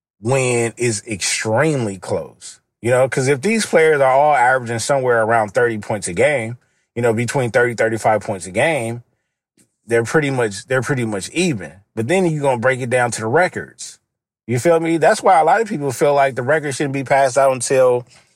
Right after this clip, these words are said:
you go deep into the playoffs. Because there has been some candidates that has flamed out in the playoffs.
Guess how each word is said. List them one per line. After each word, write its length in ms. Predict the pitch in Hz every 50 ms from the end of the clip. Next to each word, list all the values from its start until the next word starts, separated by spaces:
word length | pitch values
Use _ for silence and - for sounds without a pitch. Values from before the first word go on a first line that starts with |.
| _ _
you 140 | - 135 139
go 160 | 143 127 120
deep 200 | 104 127 131 117
into 200 | 123 113 - 117
the 60 | 107
playoffs. 640 | - - 175 226 190 90 69 - - - - - - _ _ _ _ _ _ _ _ - - _ _ _ _ _ _ - _ _ _ _ _ _ _ _ _ _ _ _ _ _ _ _ _ _ _ _ _ _ _ _ _ _ - - -
Because 280 | 117 123 - 151 143 127
there 180 | 156 160 151
has 320 | 123 139 156 165 175 160 139
been 160 | 143 143 135
some 160 | - 139 123
candidates 640 | - - 175 175 - 131 117 135 131 - - - - _ _ _ _ _ _ _ _ _
that 240 | - 117 120 120 117
has 360 | 120 131 131 123 117 107 -
flamed 460 | - - 143 151 151 156 156 151 139
out 240 | 143 151 170 165 143
in 80 | 139 143
the 80 | 147
playoffs. 680 | 127 147 196 220 180 - 65 58 - - - - - -